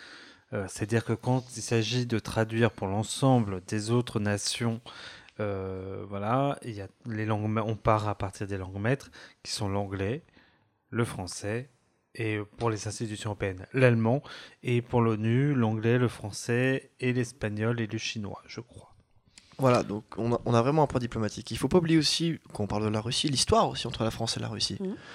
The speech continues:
Speaker 2: C'est-à-dire que déjà, les deux peuples, ils sont assez connectés, c'est-à-dire que les Lumières ont une grosse influence en Russie. Et même, euh, et quand on parle de Poutine, chez les nobles,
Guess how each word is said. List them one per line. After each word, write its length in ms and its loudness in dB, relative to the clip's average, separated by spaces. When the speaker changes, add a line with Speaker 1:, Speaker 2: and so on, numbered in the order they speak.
Speaker 2:
C'est-à-dire 260 8
que 80 0
déjà, 260 8
les 120 8
deux 160 2
peuples, 420 6
ils 80 0
sont 160 0
assez 140 0
connectés, 400 -2
c'est-à-dire 220 -4
que 120 -2
les 60 0
Lumières 380 2
ont 40 -6
une 120 -6
grosse 280 0
influence 600 -6
en 80 -8
Russie. 280 -6
Et 140 6
même, 340 10
euh, 540 8
et 260 2
quand 200 -6
on 40 -4
parle 140 -2
de 60 -4
Poutine, 420 0
chez 160 -2
les 80 4
nobles, 300 4